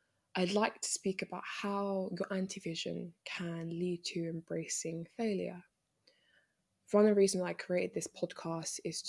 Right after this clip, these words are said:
to encourage you to fail. And not enough people say that. People always say, "Succeed, succeed,"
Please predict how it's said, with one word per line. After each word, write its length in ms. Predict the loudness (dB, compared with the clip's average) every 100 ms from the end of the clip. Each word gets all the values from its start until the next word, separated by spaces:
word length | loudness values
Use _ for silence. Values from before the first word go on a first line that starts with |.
| -2
to 340 | -2 0 -2 -6 _ _ _ _
encourage 640 | 2 2 2 4 4 4 0
you 380 | 0 0 -2 -6 _ _ _ _ _
to 120 | -8 -6
fail. 440 | 0 0 0 -8 _ _ _ _ _ _
And 380 | -2 -2 -2 -6 -8
not 220 | -2 0 2
enough 340 | 0 -2 -6
people 440 | -6 -4 -4 -6 -6
say 320 | -2 -2 -2
that. 220 | -6 -8 -10 _
People 540 | -2 -2 -2 -2 -4 0
always 720 | 2 2 2 2 2 -2 -4 -10
say, 580 | -4 -2 -2 -4 -8 -10 _ _ _
"Succeed, 680 | -6 -2 2 2 2 0 -2
succeed," 800 | -6 -4 -4 0 0 0 -4